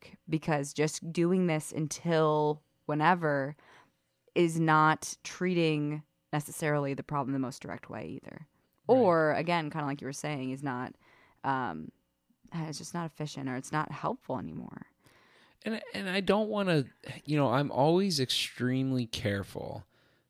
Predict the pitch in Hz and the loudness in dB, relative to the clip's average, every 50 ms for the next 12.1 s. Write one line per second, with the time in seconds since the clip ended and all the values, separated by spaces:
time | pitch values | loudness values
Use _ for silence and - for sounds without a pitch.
0 | _ _ - - 117 120 139 139 - 147 127 123 117 - 123 113 110 110 107 - | _ _ -4 -4 -2 0 0 0 2 0 -2 -2 -2 -4 -4 -2 -4 -4 -2 -2
1 | 113 107 107 101 98 - - - 113 107 127 135 - - 135 110 73 80 113 - | -2 -2 -2 -2 -2 -2 -2 -2 0 0 0 0 0 0 0 -2 -2 -6 -6 -6
2 | - - - - - 123 120 117 - - 98 95 - - - - - - - - | -6 -8 -6 -6 -4 -4 -4 -4 -4 -4 -4 -4 -6 -8 -8 -10 -10 -10 -8 -4
3 | - 110 104 95 98 101 107 - 98 98 98 98 101 104 - - 104 - - 104 | -4 -4 -4 -4 -6 -6 -8 -8 -6 -6 -6 -8 -10 -10 -8 -8 -8 -6 -6 -8
4 | 95 - - - - 101 101 101 _ - - 113 104 107 104 - - - - - | -8 -10 -14 -10 -8 -6 -6 -6 _ -6 -6 -4 -4 -4 -6 -10 -14 -14 -12 -12
5 | - - - 240 240 - - - - - - - - - - - - 202 233 247 | -8 -4 -2 -2 -2 -4 -6 -6 -8 -8 -8 -8 -8 -8 -8 -6 -4 -4 -4 -2
6 | - - - 156 185 226 202 127 95 - - - 50 50 - - - 113 113 110 | -2 -2 -2 0 -2 -2 -2 -4 -4 -4 -6 -6 -6 -8 -8 -6 -4 -2 -2 -2
7 | 113 131 127 - 139 - 151 160 - - - - - - - - - _ _ - | -2 -2 0 0 2 4 4 2 2 -2 -10 -16 -14 -16 -16 -18 -20 _ _ 2
8 | - 151 156 147 127 127 123 135 147 165 185 175 - - - - _ - - - | 4 4 4 4 4 6 8 8 8 8 6 4 0 -8 -16 -14 _ -2 0 2
9 | 127 123 123 120 120 117 117 107 - - - 110 110 117 113 117 117 117 117 113 | 4 6 6 6 6 6 4 2 0 -2 -6 -2 2 4 6 6 6 4 4 2
10 | - - 110 101 90 - - - 90 110 113 123 - - 123 123 120 117 85 - | 0 -2 -4 -4 -4 -8 -8 -4 0 2 2 2 2 2 0 0 0 -2 -4 -6
11 | 104 - - - - - 101 104 107 107 - - 101 107 101 95 95 98 - - | -6 -8 -8 -8 -6 -4 -4 -2 -2 -4 -4 -6 -6 -6 -4 -4 -4 -4 -4 -4
12 | 120 | -4